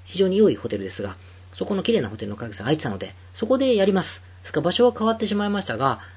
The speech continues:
中心部になりましたし、あの、若干名入るので、キャンセル待ちの方は全部入ることができることになりました。ただ、今日以降はまたキャンセル待ちになりそうな勢いなので、とにかく早く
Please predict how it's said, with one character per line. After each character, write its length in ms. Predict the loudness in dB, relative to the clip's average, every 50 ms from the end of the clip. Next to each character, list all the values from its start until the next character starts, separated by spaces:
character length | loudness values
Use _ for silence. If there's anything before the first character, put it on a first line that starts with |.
| -8 -4
中 140 | -2 0
心 160 | 2 2 2 2
部 80 | 2
に 60 | 0
な 80 | -2 -4
り 60 | -4
ま 120 | -4 -6 -6
し 80 | -6
た 60 | -6
し、 260 | -6 -4 -4 -4 -6 -8 -10 -20 -18 -12
あ 80 | -10 -8
の、 160 | -6 -6 -6
若 200 | -2 0 -2 0
干 160 | 0 0 0
名 100 | 0 0
入 180 | -2 -2 -4 -4
る 40 | -4
の 100 | -6 -6
で、 60 | -4
キ 80 | -2 0
ャ 40 |
ン 60 | 0 2
セ 80 | 2
ル 60 | 2
待 160 | 2 2 2 2
ち 40 |
の 80 | 0 -2
方 160 | -2 0 0
は 100 | 0 0
全 220 | 0 0 0 -2 -2
部 140 | -4 -6
入 240 | -8 -6 -6 -4 -4
る 60 | -4
こ 100 | -6 -4
と 100 | -2 -2 0
が 160 | 0 0 -2
で 120 | -4 -6
き 60 | -6 -6
る 100 | -6 -6
こ 120 | -6 -6
と 80 | -6 -6
に 160 | -6 -8 -8 -12 -20 -20 -20 -20 -12 -8
な 60 | -6 -4
り 60 | -4
ま 100 | -4 -4
し 40 | -6
た。 140 | -6 -8 -12 -14 -10 -4 0
た 80 | 2
だ、 160 | 2 2 2 0 -8 -16 -8 2 8
今 240 | 8 10 10 10 6
日 60 | 4
以 40 | 2
降 200 | 4 4 4 4
は 80 | 4
ま 140 | 0 -2 0
た 180 | 2 2 2 2
キ 100 | 2 0
ャ 40 |
ン 60 | 0 2
セ 80 | 2
ル 60 | 2
待 160 | 2 2 0 0
ち 80 | 0
に 60 | 0
な 60 | 0 -2
り 80 | 0
そ 100 | 0 0
う 40 | 0
な 120 | 0 -2
勢 160 | -4 -4 -4 -4
い 40 |
な 60 | -4 -6
の 100 | -4 -2
で、 240 | 0 -2 -2 -2 -6 -16 -20 -20 -20 -20 -16 -6
と 80 | 0 2
に 100 | 2 4
か 100 | 2 2
く 100 | -2 -2
早 260 | -2 0 2 2 0
く 300 | 0 -2 -2 -2 -2 -4